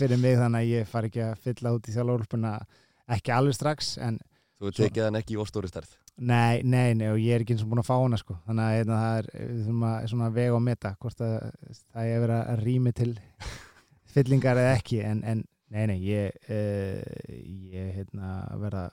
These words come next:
Speaker 1: maður verður að passa sig. Núna getur maður ekki nefnilega að borða bara endalaust, sko, þegar
Speaker 2: Nei.
Speaker 1: maður er ekki að æfa
Speaker 2: <laughs> Það er ekki
Speaker 1: sjálfur,
Speaker 2: verið að hlaupa
Speaker 1: þannig
Speaker 2: svo
Speaker 1: að,
Speaker 2: mikið.
Speaker 1: já, þetta er, þetta er, þetta er eitt af
Speaker 2: Látum
Speaker 1: þessum
Speaker 2: við þekki þetta.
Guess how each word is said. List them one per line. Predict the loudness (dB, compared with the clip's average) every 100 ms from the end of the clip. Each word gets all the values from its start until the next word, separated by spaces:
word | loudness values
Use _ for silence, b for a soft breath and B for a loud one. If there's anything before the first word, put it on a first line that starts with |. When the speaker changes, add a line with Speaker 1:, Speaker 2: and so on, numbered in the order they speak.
| -10
Speaker 1:
maður | -8 -4
verður | -4
að | -4
passa | -4 -2
sig. | 0
Núna | 0 0
getur | -2 0
maður | 0 0
ekki | -2
nefnilega | -2 -4
að | -4
borða | -2 -2 -2
bara | -6 -8 -10 -8
endalaust, | -8 -8 -10 -14
sko, | -16 -6
þegar | -2
Speaker 2:
Nei. | 0
Speaker 1:
maður | 0
er | 0
ekki | 2
að | 2
æfa | 4
Speaker 2:
<laughs> |
Það | 6
er | 8
ekki | 10
Speaker 1:
sjálfur, | 8
Speaker 2:
verið | 6 4
að | 4
hlaupa | 4
Speaker 1:
þannig | 2
Speaker 2:
svo | 0
Speaker 1:
að, | 0
Speaker 2:
mikið. | 0
Speaker 1:
já, | 0 0
þetta | 0 -2
er, | 0
þetta | -2 -2
er, | 0
þetta | -2 -2 -2
er |
eitt | -2 -2 -4 2
af |
Speaker 2:
Látum | 4
Speaker 1:
þessum | 6 6
Speaker 2:
við |
þekki | 6 4
þetta. | 0